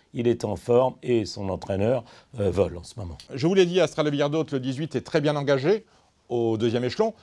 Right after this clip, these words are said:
Speaker 2: Il y a un autre concurrent qui est très bien engagé au premier échelon, c'est le neuf, Angèle d'Or.
Speaker 1: Oui, mais lui aussi a peu de références sur la grande piste.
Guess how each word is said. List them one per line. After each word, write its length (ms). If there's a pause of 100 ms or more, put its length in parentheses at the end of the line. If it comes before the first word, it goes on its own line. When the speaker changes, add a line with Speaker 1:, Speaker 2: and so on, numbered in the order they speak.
(120)
Speaker 2:
Il 60
y 20
a 40
un 80
autre 180
concurrent 340
qui 80
est 100
très 280
bien 120
engagé 440 (160)
au 80
premier 320
échelon, 260 (140)
c'est 160
le 80
neuf, 260
Angèle 240
d'Or. 200 (160)
Speaker 1:
Oui, 220
mais 220
lui 180
aussi 280
a 80
peu 320
de 80
références 480
sur 120
la 100
grande 260
piste. 320